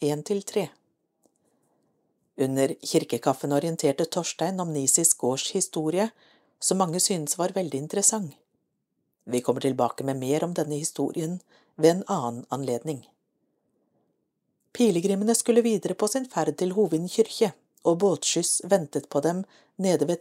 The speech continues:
Tinnsjøen. De skulle fraktes til Sandviken og fortsette turen sin derifra. Vi takket Ann og Torstein for deres gjestfrihet i denne anledningen,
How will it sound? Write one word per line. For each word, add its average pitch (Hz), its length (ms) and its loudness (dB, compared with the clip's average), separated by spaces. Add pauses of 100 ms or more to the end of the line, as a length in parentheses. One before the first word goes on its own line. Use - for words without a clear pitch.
Tinnsjøen. 170 540 -2 (640)
De 139 160 4
skulle 151 240 2
fraktes - 400 -2
til 175 160 -2
Sandviken 175 680 -2
og 165 160 -2
fortsette 151 420 -2
turen 147 320 -4
sin 180 240 0
derifra. 185 400 -2 (1700)
Vi 143 140 4
takket 151 400 4
Ann 147 240 0
og 143 160 0
Torstein 147 480 -2
for 147 80 -2
deres 147 400 0
gjestfrihet 156 800 0
i - 60 4
denne 147 180 -2
anledningen, 151 560 -2